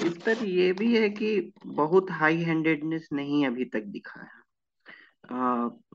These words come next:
जो क्रैकडाउन जो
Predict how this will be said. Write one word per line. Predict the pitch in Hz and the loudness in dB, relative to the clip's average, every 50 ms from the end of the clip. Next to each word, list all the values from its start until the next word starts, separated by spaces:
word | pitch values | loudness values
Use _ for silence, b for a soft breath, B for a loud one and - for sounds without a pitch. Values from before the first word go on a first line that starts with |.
| - - - 60 53 - - - 55 - - | -18 -16 -14 -14 -14 -14 -14 -12 -12 -10 -6
जो | - 131 131 127 127 131 131 127 120 - - _ _ _ _ _ - - - - - - _ _ _ _ - | -2 0 2 2 2 2 2 0 -2 -4 -8 _ _ _ _ _ -18 -16 -16 -18 -20 -20 _ _ _ _ -20
क्रैकडाउन | 160 - _ - - 147 135 127 - 135 131 143 143 147 147 143 | -20 -16 _ -10 -6 -4 -4 -4 -4 -4 -4 -2 0 0 0 0
जो | 139 139 | 0 -2